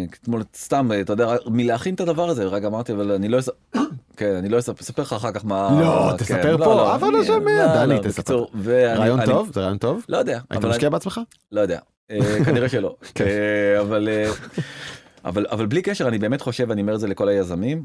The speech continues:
Speaker 1: יש פה הזדמנות גדולה.
Speaker 2: עדיין.
Speaker 1: עצומה.
Speaker 2: הראית לנו ארבעים מיליארד דולר בביזנס הזה, עדיין יש פה הזדמנות.
Speaker 1: ש-, אני אגיד לך למה, כי בעצם אנחנו, מה אנחנו רואים? אנחנו רואים שהמודל שבור,
Speaker 2: מהמם.
Speaker 1: מבחינת היוזרים.
Speaker 2: חד משמעית.
Speaker 1: אנחנו רואים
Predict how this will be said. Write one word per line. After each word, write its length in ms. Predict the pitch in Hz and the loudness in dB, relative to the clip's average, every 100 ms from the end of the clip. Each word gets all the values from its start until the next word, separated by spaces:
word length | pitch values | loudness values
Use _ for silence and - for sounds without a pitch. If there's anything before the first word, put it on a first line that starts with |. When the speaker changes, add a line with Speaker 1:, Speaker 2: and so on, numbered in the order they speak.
| - | -10
Speaker 1:
יש 360 | 92 117 151 - | -2 -2 -2 -2
פה 260 | 165 175 - _ _ - | 0 0 -2 _ _ -18
הזדמנות 460 | 90 90 101 120 - | -8 -4 -2 -4 -6
גדולה. 340 | 85 85 90 87 - | -4 -4 -4 -8 -14
Speaker 2:
עדיין. 420 | 98 110 147 107 76 - _ | -6 -2 0 -2 -6 -14 _
Speaker 1:
עצומה. 420 | - - 160 160 110 | -8 -2 0 0 0
Speaker 2:
הראית 260 | 120 151 | 0 0
לנו 220 | 180 165 151 | 0 0 0
ארבעים 320 | 135 160 185 | 2 2 2
מיליארד 300 | 196 190 175 | 2 0 2
דולר 220 | 202 196 | 2 2
בביזנס 300 | 175 180 180 | 0 -2 -2
הזה, 120 | 170 | -2
עדיין 220 | 147 151 170 | 0 0 0
יש 60 | |
פה 100 | 185 | -2
הזדמנות. 380 | 165 160 135 95 | -2 0 0 -2
Speaker 1:
ש-, 120 | - | -8
אני 180 | 90 90 | -6 -4
אגיד 140 | 98 110 | -4 -2
לך 100 | 139 | 0
למה, 240 | 165 95 - | 0 -2 -6
כי 120 | 110 | -4
בעצם 400 | 90 127 156 107 | -4 -4 -2 -2
אנחנו, 180 | 95 107 | -2 -2
מה 80 | 135 | -2
אנחנו 140 | 143 92 | -2 -4
רואים? 280 | 85 85 | -4 -4
אנחנו 220 | 87 101 98 | -6 -4 -2
רואים 240 | 113 156 | 0 -2
שהמודל 420 | 156 110 98 120 | -2 -2 -2 -4
שבור, 380 | 127 101 90 92 - _ | -4 -6 -6 -8 -12 _
Speaker 2:
מהמם. 260 | 104 95 101 | -8 -4 -2
Speaker 1:
מבחינת 380 | 98 123 120 123 | -2 -2 -4 -2
היוזרים. 500 | 107 110 95 85 90 | -2 -2 -4 -6 -6
Speaker 2:
חד 180 | 101 87 | -6 -6
משמעית. 340 | - - - | -10 -14 -10
Speaker 1:
אנחנו 260 | 98 104 110 | -8 -4 -2
רואים 160 | 117 | -2